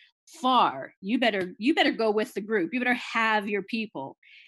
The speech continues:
And I, I imagine that it was solidarity that gave them the staying power and the sustainability um, to navigate that terrain, but it, it also kind of lights my imagination for the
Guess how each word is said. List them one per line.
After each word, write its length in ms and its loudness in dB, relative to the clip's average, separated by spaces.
And 120 0
I, 160 0
I 140 0
imagine 540 0
that 140 -6
it 80 -2
was 140 -8
solidarity 720 -4
that 120 -10
gave 240 -4
them 160 -8
the 80 -10
staying 460 -6
power 360 -6
and 120 -8
the 40 -6
sustainability 1040 -8
um, 200 -8
to 100 -6
navigate 500 -2
that 200 -4
terrain, 480 -2
but 140 -4
it, 180 -8
it 140 -6
also 320 -4
kind 220 -12
of 80 -12
lights 360 -4
my 220 -4
imagination 760 -6
for 160 -12
the 260 -6